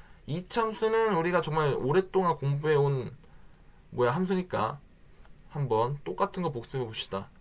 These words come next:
이 차 함수는 어차피 디자인이 이렇게 세 개밖에 없어요. 그러면은 아, 이 차 함수가 요 경우 아래 경우는 판별식이 영보다 클 때고 얘는 판별식이 영일 때고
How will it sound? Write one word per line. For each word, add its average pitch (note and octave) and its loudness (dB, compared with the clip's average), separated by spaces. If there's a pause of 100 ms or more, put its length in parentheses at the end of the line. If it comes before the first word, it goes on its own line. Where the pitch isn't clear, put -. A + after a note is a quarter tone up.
이 D#3+ -8
차 B3 0
함수는 B3 2
어차피 D3+ 2
디자인이 E3 0
이렇게 C3+ 2
세 G3 -2
개밖에 A3 0
없어요. C#3 -2 (640)
그러면은 D#3 4 (360)
아, C#3 2
이 C#3 -4
차 A3 0
함수가 E3+ 0 (580)
요 F#3 10
경우 D#3+ 2
아래 D3 2
경우는 C#3+ 0
판별식이 G#3 -2
영보다 C#3 0
클 G3+ -6
때고 D3 -2 (160)
얘는 C3 0
판별식이 E3+ -4
영일 A#2+ -2
때고 G2+ -6